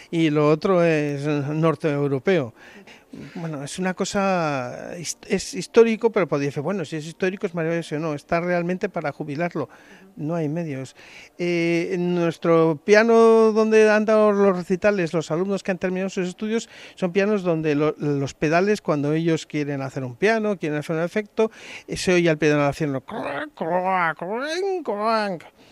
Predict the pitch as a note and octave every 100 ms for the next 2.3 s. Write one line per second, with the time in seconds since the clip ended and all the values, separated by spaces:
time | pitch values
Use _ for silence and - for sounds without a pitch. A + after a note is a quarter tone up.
0 | - - E3 A3+ A#3 A3+ G#3 F#3+ - E3
1 | - F3 E3 - D3+ D#3 D3+ D#3+ - G3+
2 | F3+ G#3+ -